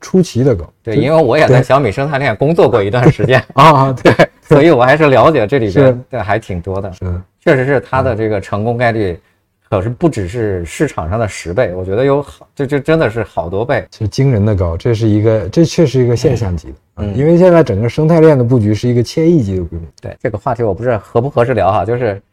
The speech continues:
Speaker 2: 就其实我的个人感受啊，那个小米过去其实它的风格，呃，在这个智米之前，其实我觉得，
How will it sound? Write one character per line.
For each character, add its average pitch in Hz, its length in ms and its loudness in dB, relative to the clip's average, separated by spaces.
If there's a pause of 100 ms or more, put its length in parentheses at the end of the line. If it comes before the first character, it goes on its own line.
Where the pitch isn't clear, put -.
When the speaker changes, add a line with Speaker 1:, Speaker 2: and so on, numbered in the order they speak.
(220)
Speaker 2:
就 147 120 0
其 151 240 0
实 139 160 2
我 117 320 2
的 113 80 -2
个 175 160 0
人 104 120 0
感 80 220 -8
受 101 140 -6
啊， 80 160 -12 (100)
那 127 180 -6
个 92 360 -4
小 107 200 0
米 139 160 -2
过 147 220 0
去 113 260 -4
其 110 140 -8
实 113 80 -4
它 120 140 -6
的 113 100 -4
风 117 220 -6
格， 80 280 -10 (840)
呃， 82 120 -14 (120)
在 131 240 0
这 117 120 -4
个 95 180 -2
智 190 200 -6
米 104 140 -2
之 127 120 -6
前， 92 220 -8
其 113 100 -10
实 131 60 -8
我 113 140 -8
觉 82 100 -10
得， 110 180 -6